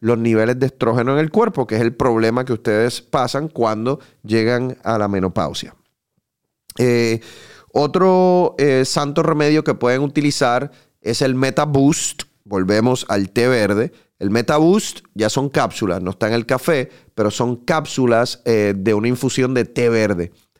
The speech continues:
El té verde te da energía, pero a la misma vez, para las personas que están tratando de perder peso,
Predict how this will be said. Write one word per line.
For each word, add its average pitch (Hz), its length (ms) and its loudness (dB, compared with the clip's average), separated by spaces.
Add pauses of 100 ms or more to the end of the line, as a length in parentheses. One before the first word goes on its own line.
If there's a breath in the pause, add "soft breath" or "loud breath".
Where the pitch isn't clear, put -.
(120)
El 95 160 -6
té 120 120 2
verde 113 380 0
te - 160 -4
da 95 140 0
energía, 156 560 0 (260 soft breath)
pero 123 160 0
a 110 40 0
la 104 100 0
misma 117 280 0
vez, 127 460 0
para 92 160 -2
las 90 120 -2
personas 104 400 -2
que - 100 -2
están 120 260 -4
tratando 113 480 -2
de 92 80 2
perder 107 420 -2
peso, - 320 -2